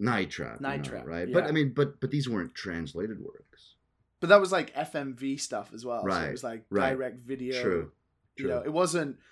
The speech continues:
Speaker 2: game character to vo-, to, like, say you voice actor
Speaker 1: Right.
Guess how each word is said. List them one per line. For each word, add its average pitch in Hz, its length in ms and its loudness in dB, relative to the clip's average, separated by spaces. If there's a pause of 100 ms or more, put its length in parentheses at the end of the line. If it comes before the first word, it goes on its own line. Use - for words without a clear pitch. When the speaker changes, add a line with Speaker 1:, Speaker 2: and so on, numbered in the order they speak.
(260)
Speaker 2:
game 160 320 0
character 147 640 0
to 131 280 -8 (100)
vo-, 143 280 -2 (140)
to, 135 200 -4
like, 123 280 -2
say 156 280 2
you 127 400 -2
voice 131 320 -2
actor 123 540 -6
Speaker 1:
Right. 98 320 2